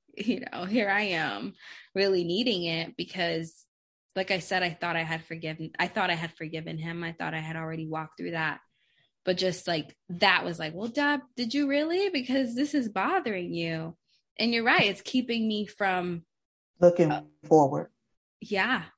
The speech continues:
Speaker 1: And allowing myself to be vulnerable with other people
Speaker 2: Mm-hmm.
Speaker 1: again. It's like, "No, no, no, you can't get close because
Speaker 2: Right.
Speaker 1: that last person got close." And so you're
Speaker 2: Mm-hmm.
Speaker 1: gonna do the same thing that last person did. And it's like, that's not realistic.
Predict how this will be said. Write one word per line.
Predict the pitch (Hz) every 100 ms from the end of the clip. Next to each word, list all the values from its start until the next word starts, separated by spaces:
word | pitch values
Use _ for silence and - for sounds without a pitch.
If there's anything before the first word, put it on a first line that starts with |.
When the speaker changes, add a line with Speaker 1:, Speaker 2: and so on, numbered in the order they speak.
| _
Speaker 1:
And | 190 190
allowing | 180 180 196
myself | 190 175 - 185 180
to | -
be | 185
vulnerable | 180 175 185 180 165 165 165 - _ _ - -
with | 185
other | 180 175
people | 170 196 175
Speaker 2:
Mm-hmm. | 151
Speaker 1:
again. | 147 147 175 - -
It's | 175
like, | 196
"No, | 185 202
no, | 220
no, | 202
you | 185
can't | 185 196 -
get | 175
close | - 160 - - - - _ -
because | 175 196 170 165 165 - - -
Speaker 2:
Right. | 147 147 - 151
Speaker 1:
that | 190
last | 190 175
person | - 156 165
got | 165 -
close." | - - - - - _ _ _ _ _ _ _ -
And | 175 160
so | 156 151 160
you're | 165
Speaker 2:
Mm-hmm. | 143
Speaker 1:
gonna | 170
do | 175
the | 165
same | 160 175 170
thing | 160
that | 156
last | 156 151 -
person | 151 151
did. | 147 147 143
And | 151 156
it's | -
like, | 160 -
that's | 165 165 -
not | 156 -
realistic. | 151 147 147 - - -